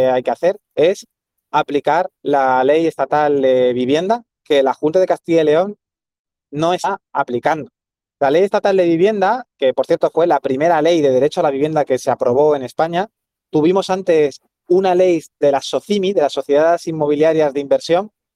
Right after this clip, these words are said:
tuvimos antes una ley de la vivienda como negocio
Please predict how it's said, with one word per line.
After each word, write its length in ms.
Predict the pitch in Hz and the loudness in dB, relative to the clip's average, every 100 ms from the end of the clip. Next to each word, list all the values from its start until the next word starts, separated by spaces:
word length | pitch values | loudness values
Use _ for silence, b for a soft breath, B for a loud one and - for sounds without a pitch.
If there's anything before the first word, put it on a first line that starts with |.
| _ | _
tuvimos 320 | - 156 185 | -2 0 0
antes 300 | 185 180 170 | 0 -2 -4
una 160 | 180 175 | -2 0
ley 160 | 160 151 | 2 2
de 340 | 143 135 135 | 4 2 0
la 220 | 139 143 135 | -2 -2 0
vivienda 380 | 139 165 196 190 | -2 -2 0 0
como 220 | 175 160 | -2 -2
negocio 480 | 156 180 - 254 | 0 0 0 -6